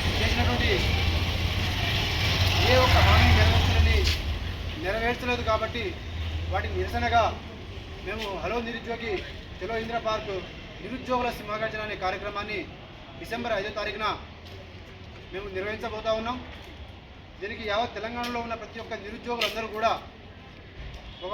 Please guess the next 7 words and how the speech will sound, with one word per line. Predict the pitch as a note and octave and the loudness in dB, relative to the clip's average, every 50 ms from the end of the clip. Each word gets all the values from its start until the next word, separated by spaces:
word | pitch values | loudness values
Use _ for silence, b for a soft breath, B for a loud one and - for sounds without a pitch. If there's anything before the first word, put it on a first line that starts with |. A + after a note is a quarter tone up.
| G#3 G3+ | -6 -4
విషయం | - B3 B3+ A#3+ | -4 -4 -4 -4
గుర్తుపెట్టుకోవాలి, | G#3+ - - - A3+ G#3+ - G#3+ A3+ A3+ A3+ A#3 B3 B3 - - - - - - - - - - - - - - | -6 -8 -8 -8 -8 -8 -6 0 2 2 2 2 0 -4 -8 -12 -16 -16 -18 -18 -18 -18 -18 -18 -16 -16 -12 -10
మీకోసం | G3 A3+ A#3 A#3+ A#3+ A#3 A#3 G#3+ G#3 G#3 | -10 -8 -6 -6 -4 -4 -4 -4 -4 -6
ఎవ్వడు | G#3+ G#3 - B3 B3+ B3+ B3 B3 | -6 -6 -4 -2 -2 -2 -2 -2
కూడా | A#3+ B3+ A#3+ A3 | -4 -4 -4 -4
ముందుకు | A3 A3 G#3+ G#3 G#3 | -6 -8 -4 -2 -2
రాడు. | G#3 G#3+ A#3 | 0 0 0